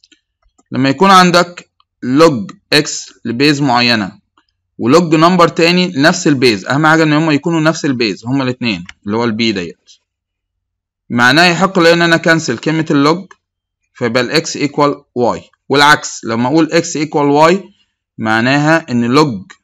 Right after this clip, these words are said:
أقدر أحط لوج للطرفين، يبقى log X equal log Y لنفس الأساس، أهم حاجة يكون نفس الأساس.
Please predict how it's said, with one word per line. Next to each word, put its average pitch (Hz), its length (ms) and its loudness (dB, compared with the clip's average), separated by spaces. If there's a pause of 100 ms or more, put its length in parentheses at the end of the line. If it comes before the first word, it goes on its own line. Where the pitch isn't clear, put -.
(400)
أقدر 135 220 0
أحط 147 280 -4
لوج 147 300 0
للطرفين، 123 720 -4 (880)
يبقى 104 180 -4
log 131 380 0
X - 40 -14 (280)
equal 131 380 -2
log 113 320 -2
Y 92 60 -6
لنفس 127 360 -4
الأساس، 113 420 -6
أهم 127 220 -6
حاجة 131 200 -4
يكون 127 260 -6
نفس 127 220 -8
الأساس. - 420 -16